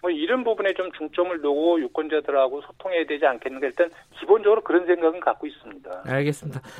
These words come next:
Speaker 2: 어, 손학규 대표랑 안철수 대표랑 전 대표랑 다시 만날 일은 별로, 어, 기대가 안 되네요. 지금 말씀 들어보니까.
Speaker 1: 뭐,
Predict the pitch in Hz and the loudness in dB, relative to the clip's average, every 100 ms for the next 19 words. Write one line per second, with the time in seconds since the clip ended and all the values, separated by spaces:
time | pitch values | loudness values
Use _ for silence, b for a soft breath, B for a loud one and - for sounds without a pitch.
0 | B B - 190 180 269 269 254 254 240 | B B 0 2 4 4 4 4 6 6
1 | 233 202 165 185 220 220 202 208 208 190 | 4 2 0 0 0 0 2 4 4 2
2 | - - 175 196 202 185 180 175 180 196 | -4 -2 0 2 2 0 0 0 2 4
3 | 156 190 202 190 196 175 180 185 165 - | 4 4 4 4 2 2 4 4 2 -4
4 | _ - 156 143 - 165 185 170 143 175 | _ -8 -4 -4 -2 2 4 4 4 4
5 | 220 170 190 175 151 139 156 143 143 135 | 4 4 4 2 2 2 2 2 2 2
6 | 131 160 165 _ _ 170 180 | 0 -2 -4 _ _ 6 6